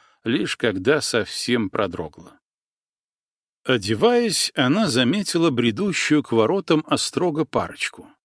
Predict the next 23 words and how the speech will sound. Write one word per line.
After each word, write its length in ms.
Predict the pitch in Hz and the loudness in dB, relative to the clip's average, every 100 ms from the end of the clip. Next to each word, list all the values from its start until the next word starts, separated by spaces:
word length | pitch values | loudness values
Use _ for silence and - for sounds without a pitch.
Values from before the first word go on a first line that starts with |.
| _ _ _ - | _ _ _ -10
девицу 680 | 107 107 92 214 202 202 156 | -4 -4 -2 -4 -2 0 2
в 60 | |
малице, 560 | 151 190 175 156 - 151 | 4 2 2 0 2 2
которую 540 | - 117 156 139 139 - | 2 2 4 4 2 2
она 300 | 123 135 139 | 2 2 2
поначалу 720 | - 127 110 - 147 139 135 | 2 0 0 2 2 2 0
приняла 480 | - 127 123 135 123 | 0 0 2 2 2
за 160 | 113 | 2
сертя. 540 | 123 139 120 - - - _ _ _ _ _ _ _ _ _ _ | 0 -2 -4 -8 -8 -12 _ _ _ _ _ _ _ _ _ _
По 140 | - 107 | 0 2
их 240 | 113 - | 2 -2
чувствам, 640 | - 185 180 - 135 120 _ _ _ - | -6 -4 -4 0 0 0 _ _ _ -4
было 300 | 208 220 202 | 0 4 4
легко 460 | 185 139 - 202 | 2 -2 2 2
догадаться, 680 | 180 156 156 190 202 - 156 | 4 4 4 4 0 2 0
чем 380 | - - 185 180 - | 2 0 0 0 2
они 260 | 151 160 | 2 2
занимались 800 | 120 139 143 156 160 147 143 - | 2 4 4 4 2 4 2 0
в 80 | - | -6
стороне 580 | - 131 117 120 123 131 | -2 0 2 2 2 2
от 240 | 139 - | 0 -2
людских 380 | 117 - - 107 | -4 -2 -2 -2
глаз. 460 | 92 85 - - | -2 -8 -8 -10